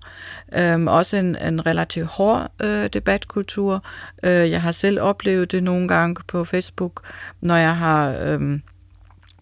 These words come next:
skrevet noget i mere politiske, øh, en politisk, øh, debat eller en, en, en, en thread, øhm, så var der, øhm, så var der pludselig kommet der meget, meget hårdt, altså, øh,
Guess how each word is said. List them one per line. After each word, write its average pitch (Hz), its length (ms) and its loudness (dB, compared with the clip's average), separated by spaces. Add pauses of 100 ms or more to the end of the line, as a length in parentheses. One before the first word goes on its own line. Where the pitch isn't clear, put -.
skrevet 165 460 2
noget 156 340 2
i 151 180 0
mere 147 260 2
politiske, 180 760 0 (560)
øh, 156 540 4
en 98 100 -2
politisk, 196 640 0
øh, 175 300 4
debat 170 360 0
eller 156 240 2
en, 156 160 0
en, - 300 -4
en, - 320 -6
en 170 100 -6 (160)
thread, 170 280 2 (680)
øhm, 156 420 4 (100)
så - 200 2
var 170 280 4
der, 151 420 0 (140)
øhm, 151 400 0 (400)
så - 140 0
var 156 180 6
der 165 120 4
pludselig 190 400 0
kommet 175 300 2
der 139 320 2
meget, 139 340 2
meget 156 260 0
hårdt, 156 440 0
altså, 95 580 -4 (420)
øh, - 440 -8